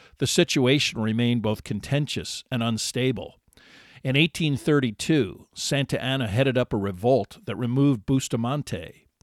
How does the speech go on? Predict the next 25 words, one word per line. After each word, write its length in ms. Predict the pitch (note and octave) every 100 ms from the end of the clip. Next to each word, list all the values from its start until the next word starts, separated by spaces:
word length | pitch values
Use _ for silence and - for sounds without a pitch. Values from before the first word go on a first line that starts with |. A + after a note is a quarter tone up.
| _
and 120 | B2
an 60 | A#2+
election 440 | B2 D#3+ - C3+
in 100 | A2+
eighteen 420 | A#2+ B2+ C3+ B2
thirty-three 800 | - C3 A2 G2 - D3 C#3+ F#2+ - - - - -
elected 460 | C3+ C#3 - C3
Santa 400 | - D#3 C#3+ C#3
Anna 460 | F#2+ B2+ D3 G#2+ -
as 120 | - -
the 80 |
president 460 | - - D3+ B2+ G#2+
of 120 | G2
Mexico. 680 | A#2+ C3+ - - F#2 D#2+ - _ _ _ _ _ - -
Although 160 | C3 C#3+
the 100 | C#3
military 560 | E3 F#3 - D#3 C#3+
leader 400 | C3 C#3+ F3 C3
was 160 | A2+ -
interested 480 | C#3+ - B2+ - A2
in 140 | G2+
power 540 | - C3+ D3 A#2 D#2+ -
and 160 | A#2
military 520 | B2+ C#3 B2+ C#3 A#2 A2
matters, 680 | A#2+ C3+ A2+ F#2 - -